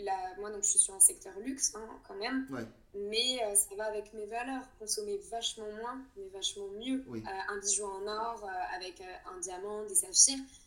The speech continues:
Speaker 1: si on en prend soin, il peut être transmis de génération en génération. Donc, c'est beaucoup plus écologique et pérenne qu'acheter, euh, des bijoux, euh, de fast fashion,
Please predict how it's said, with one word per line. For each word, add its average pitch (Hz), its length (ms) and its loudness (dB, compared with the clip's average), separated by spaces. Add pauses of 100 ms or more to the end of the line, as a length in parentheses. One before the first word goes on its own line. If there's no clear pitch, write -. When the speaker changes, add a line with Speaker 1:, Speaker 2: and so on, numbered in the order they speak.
(140)
Speaker 1:
si - 180 12
on 196 120 0
en 185 100 -8
prend - 220 -6
soin, 285 440 8
il 180 140 -10
peut 214 160 -6
être 214 200 0
transmis 196 280 2
de 208 60 -8
génération 190 500 -2
en - 20 -12
génération. 269 640 -2
Donc, 208 180 -2
c'est - 260 6
beaucoup - 320 -10 (240)
plus 240 300 -10 (640)
écologique 220 800 4
et 196 100 0 (160)
pérenne 233 520 0 (420)
qu'acheter, 226 540 4
euh, 196 80 -2
des 175 140 -10
bijoux, 185 440 -6
euh, - 580 -8
de 180 220 -8
fast - 400 0
fashion, - 260 8